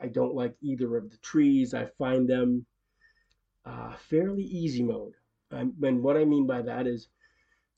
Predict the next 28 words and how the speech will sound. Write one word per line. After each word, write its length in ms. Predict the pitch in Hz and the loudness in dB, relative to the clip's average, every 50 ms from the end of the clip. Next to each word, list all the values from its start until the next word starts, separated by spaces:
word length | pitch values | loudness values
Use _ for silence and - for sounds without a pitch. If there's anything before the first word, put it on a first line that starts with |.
| _ - | _ -16
uh, 400 | 151 131 120 117 117 117 117 113 117 _ _ _ _ _ _ _ _ _ _ _ _ _ _ _ _ _ _ _ _ _ | -14 -12 -12 -12 -12 -14 -14 -16 -18 _ _ _ _ _ _ _ _ _ _ _ _ _ _ _ _ _ _ _ _ _
they, 220 | - 131 156 156 - - | -2 0 0 0 0 0
they're 240 | 156 170 180 185 180 | 0 0 0 0 0
complicated 800 | 180 - - 220 233 233 233 233 214 - 220 214 202 196 190 160 - - _ _ | -4 -4 0 2 2 4 4 0 0 2 0 0 0 0 -2 -4 -4 -10 _ _
in 240 | - 156 156 143 139 | 6 8 8 8 6
that 280 | 139 139 135 135 135 - _ _ _ _ _ _ _ _ _ _ _ _ _ _ _ _ _ _ _ _ | 4 2 0 -2 -6 -8 _ _ _ _ _ _ _ _ _ _ _ _ _ _ _ _ _ _ _ _
depending 420 | - 139 139 - 170 170 170 165 | -6 -6 0 2 4 6 8 8
on 120 | 160 151 139 | 8 6 6
the 120 | 113 104 - _ _ _ _ _ _ 196 151 | 2 -2 -6 _ _ _ _ _ _ -18 -12
types 300 | - - 160 160 160 - | -2 2 4 4 4 2
of 80 | 175 160 | 0 4
damage 340 | 165 160 156 156 156 147 135 | 8 10 10 10 8 6 2
you're 100 | 147 143 | 0 0
doing 360 | 143 151 147 143 143 143 131 | 2 4 6 6 6 6 4
and 80 | 110 104 | 2 0
the 40 | 104 | -4
types 300 | - - 143 143 143 - | -4 -2 -4 -2 -2 -4
of 120 | 139 123 | -6 -4
gear 180 | 123 135 139 135 | -2 0 0 0
you 140 | 131 131 131 | 0 0 0
want, 220 | 131 131 127 127 | 0 -2 -2 -2
that, 140 | 135 139 - | -4 -4 -4
that 200 | 147 - - - | -6 -6 -8 -6
can 160 | - 180 170 | -2 -2 0
get 220 | 147 131 127 123 - | 2 2 0 0 -2
pretty, 360 | - 143 127 120 113 117 - - _ _ _ _ | -4 -4 -2 -2 -4 -4 -6 -10 _ _ _ _
pretty, 340 | - - 143 123 117 107 104 - _ _ _ _ _ _ _ _ _ _ _ _ _ _ _ _ _ _ _ _ _ | -4 -2 0 0 0 -4 -8 -12 _ _ _ _ _ _ _ _ _ _ _ _ _ _ _ _ _ _ _ _ _
um, 400 | 143 127 117 113 110 107 104 107 | -10 -8 -6 -6 -6 -8 -10 -12